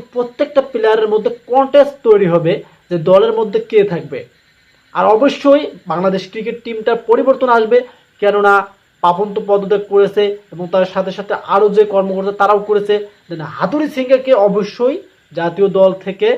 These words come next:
কোচ থেকে বাদ করতে হবে। তারপরে আমাদের সালাউদ্দিন কোচ এবং বাংলাদেশের যে দেশি কোচগুলো আছে সেগুলোকে নিয়োগ করতে হবে। এদের দ্বারাই কিন্তু বাংলাদেশ ক্রিকেট টিমটা অনেক দূরে এগিয়ে যাবে। So, আজকে আমরা দেখেছি যে আসিফ মাহমুদ ভুঁইয়া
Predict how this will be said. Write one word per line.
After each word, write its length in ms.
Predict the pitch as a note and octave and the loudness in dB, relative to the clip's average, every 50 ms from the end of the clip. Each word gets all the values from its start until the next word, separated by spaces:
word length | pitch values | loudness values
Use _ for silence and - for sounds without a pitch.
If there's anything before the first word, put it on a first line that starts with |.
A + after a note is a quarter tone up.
| - - _ _ _ _ - | -4 -10 _ _ _ _ -6
কোচ 180 | F#3 F#3+ F3+ F#3 - - | -4 -4 -4 -6 -6 -6
থেকে 200 | G#3 G3 G3+ A#3+ G#3 D#3+ D3+ F3 | -6 -4 -2 -4 -4 -4 -2 0
বাদ 160 | F3+ F#3+ F#3+ - - | 0 0 0 -2 -4
করতে 200 | G3 F#3 - F#3+ E3 | -6 -4 -2 -2 -2
হবে। 180 | D3+ C#3+ C#3+ C#3 - - _ _ _ _ _ _ _ - | -2 -2 -4 -6 -10 -12 _ _ _ _ _ _ _ 0
তারপরে 380 | F3 G#3 G#3+ G#3+ - A#3+ A#3+ B3 A3+ G#3+ | 0 0 0 2 0 0 2 4 4 4
আমাদের 260 | G#3 G#3+ G3 G#3 G3+ - - | 4 2 0 0 -2 -2 -2
সালাউদ্দিন 460 | - F#3+ G3+ G#3 G3+ F#3 F3 G3+ F#3+ - - | -2 2 4 4 4 2 0 -6 -10 -6 -2
কোচ 180 | G#3 G#3 G3+ G3+ G3+ F#3 | -2 0 0 0 -4 -4
এবং 120 | F#3+ F3+ F3 F3 | -4 -2 -2 -2
বাংলাদেশের 420 | F3 F3+ F#3+ F#3+ F#3+ F3+ G3+ G3 F3 E3 | -2 0 0 0 -2 -2 -6 -8 -6 -6
যে 60 | F3 D3+ D3 F#3 | -6 -4 2 2
দেশি 180 | G#3+ A3 C#4 C#4 A3+ A#3 | 2 2 2 -2 -4 -6
কোচগুলো 320 | A#3 A3+ G3+ G3+ A3 A3 G3+ G3 | -6 -6 -4 2 4 4 4 4
আছে 160 | F#3+ G3 A#3 B3 - - _ _ _ - | 2 0 -6 -8 -8 -10 _ _ _ -10
সেগুলোকে 480 | - G#3+ G3 G3 A3 A3+ A3+ A3 - A3 G3 F#3+ | -8 -6 -4 -4 0 0 0 0 0 -2 -2 0
নিয়োগ 180 | G3 G3 F3 - F3+ | 0 -2 -2 -2 -6
করতে 200 | E3 D3+ D#3+ D#3+ D3 | -8 -6 -4 -4 -4
হবে। 180 | C#3+ C#3 C#3 B2+ - - _ _ _ _ _ | -4 -4 -6 -10 -10 -14 _ _ _ _ _
এদের 260 | E3+ F#3+ F#3 C#4 D4+ D4 D4 | -6 0 2 4 2 4 4
দ্বারাই 240 | B3+ B3+ C4 C4 B3+ B3 | 2 4 4 4 2 0
কিন্তু 180 | B3 A3+ A#3+ B3 G#3+ G3 | -4 -6 -6 -2 0 0
বাংলাদেশ 300 | F3 F3 F3 E3+ F3 E3+ - | 0 0 0 0 -2 -4 -6
ক্রিকেট 280 | - F3 E3+ F#3+ F3+ - - _ | -12 -12 -10 -10 -12 -12 -12 _
টিমটা 300 | F#3+ F3 E3+ E3+ - C4+ - - - _ _ _ _ E3+ G3 | -12 -12 -6 -4 -2 -2 -2 -4 -12 _ _ _ _ 0 2
অনেক 160 | A3 A3 G3+ F3+ | 4 4 2 2
দূরে 160 | F#3 G3 F#3 F3 D3+ | 0 0 0 0 0
এগিয়ে 200 | C#3 D3+ D3 C#3+ | 0 -2 -4 -4
যাবে। 140 | C#3+ C#3 C3+ B2 - _ _ _ _ _ _ | -4 -6 -8 -10 -12 _ _ _ _ _ _
So, 60 | - G#3 G3+ G#3 | -2 2 2 2
আজকে 180 | G#3 G#3 - C4 B3+ | 2 2 2 2 2
আমরা 120 | B3 B3+ A3+ G3+ A3 | 4 2 2 2 2
দেখেছি 280 | - A#3+ A#3 A#3 A#3+ A#3 A#3 | 2 2 -4 -6 -8 -4 2
যে 80 | B3 B3 B3 G3 F3+ | 2 4 4 4 2
আসিফ 200 | F3+ G#3 G#3 G3+ G3 | 2 0 -2 -2 0
মাহমুদ 260 | G3 F#3+ F#3+ G3 F#3 D#3+ | 0 0 0 -4 -4 -4
ভুঁইয়া 260 | F#3 G3+ G3+ G#3 G#3 | -4 0 2 2 2